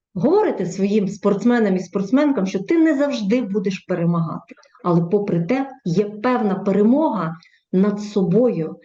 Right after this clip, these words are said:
над тим, що ти можеш більше, ніж ти думаєш, ти вартий того, щоб спробувати. І це вже є, ну, така філософія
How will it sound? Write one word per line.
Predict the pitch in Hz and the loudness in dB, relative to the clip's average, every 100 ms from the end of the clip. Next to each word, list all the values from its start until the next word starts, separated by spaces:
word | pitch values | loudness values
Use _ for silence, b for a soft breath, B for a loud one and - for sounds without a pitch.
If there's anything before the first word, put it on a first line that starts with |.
| B B B | B B B
над | 185 202 - | 0 0 -2
тим, | - 320 | 0 2
що | - - 208 | 0 -2 0
ти | 262 | 2
можеш | 233 220 196 170 | 4 2 0 0
більше, | 170 165 254 220 - | 2 4 4 0 -2
ніж | 180 185 - | 0 0 -2
ти | 180 | -4
думаєш, | 160 226 247 156 165 - | 2 4 4 2 -6 -8
ти | - | -4
вартий | 202 170 240 240 233 196 | 0 2 2 0 -2 -4
того, | 214 185 | -2 0
щоб | 165 - 170 170 | -2 -4 -4 -4
спробувати. | 165 - 254 262 185 165 170 B B B - | -4 0 0 2 0 -2 -6 B B B -4
І | 196 | -4
це | - 175 | 0 -2
вже | 160 170 208 254 | 0 0 2 2
є, | 269 285 277 B B _ _ _ | 0 -2 -6 B B _ _ _
ну, | 175 196 269 | 0 2 2
така | 302 196 190 220 | 0 -2 -2 -4
філософія | 233 220 202 - 220 214 226 226 | -2 -2 -2 0 -2 0 -4 -4